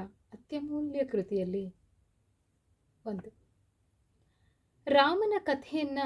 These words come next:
ಬೇರೆ ಬೇರೆ ದೇಶ, ಭಾಷೆಗಳ ಆದಿಯಾಗಿ ಪ್ರದೇಶ, ನಮ್ಮ ಭಾರತದಿಂದ ಆಚೆಗೂ ಕೂಡ ಹಲವಾರು ರೀತಿಯಲ್ಲಿ ರಾಮಾಯಣವನ್ನ ನೋಡಬಹುದು.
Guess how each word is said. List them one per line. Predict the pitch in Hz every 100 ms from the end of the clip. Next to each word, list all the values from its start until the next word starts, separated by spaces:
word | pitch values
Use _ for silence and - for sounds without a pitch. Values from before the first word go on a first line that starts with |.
| 220
ಬೇರೆ | 208 254 302 277
ಬೇರೆ | 220 196 185
ದೇಶ, | 185 190 185 180 170 170
ಭಾಷೆಗಳ | - - 214 - 196 180 175 175 - _ -
ಆದಿಯಾಗಿ | 240 302 311 226 185 185 180 180 _ _ _ _ _ _ _ _ _ _ _ _ _ _ _
ಪ್ರದೇಶ, | 247 262 330 320 - 226
ನಮ್ಮ | 196 233 233 233
ಭಾರತದಿಂದ | 180 - 220 302 302 277 262 220 190
ಆಚೆಗೂ | 214 285 339 320 262
ಕೂಡ | - 196 190 196 _ _
ಹಲವಾರು | - 269 311 349 330
ರೀತಿಯಲ್ಲಿ | 240 208 208 196 190
ರಾಮಾಯಣವನ್ನ | 190 190 202 214 185 180 180
ನೋಡಬಹುದು. | 202 170 170 175 185 190